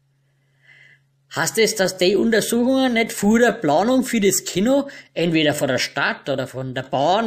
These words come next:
oder vom Bauherrn durchgeführt worden sind? Ja, um Himmels Willen, welcher normale Mensch kauft denn ein Grundstück, um ein Kino drauf zu bauen, neben der Bahnstrecke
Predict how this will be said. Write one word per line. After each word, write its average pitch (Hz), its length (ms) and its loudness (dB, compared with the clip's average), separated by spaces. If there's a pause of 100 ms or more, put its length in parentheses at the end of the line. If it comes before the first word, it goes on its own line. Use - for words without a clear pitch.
oder 143 160 0
vom 139 280 -4
Bauherrn 220 500 2
durchgeführt 247 560 0
worden 262 180 2
sind? 330 300 -4 (1500)
Ja, 113 100 -4
um 123 60 -4
Himmels 185 300 0
Willen, 233 160 2
welcher 170 280 2
normale 170 520 2
Mensch 165 280 0
kauft 190 260 -4
denn 180 140 0
ein 139 80 -2
Grundstück, 180 540 -4 (240)
um 170 140 0
ein 160 80 0
Kino 196 280 0
drauf 233 320 2
zu 220 120 0
bauen, 208 380 0
neben 180 260 0
der 147 120 0
Bahnstrecke 196 720 -2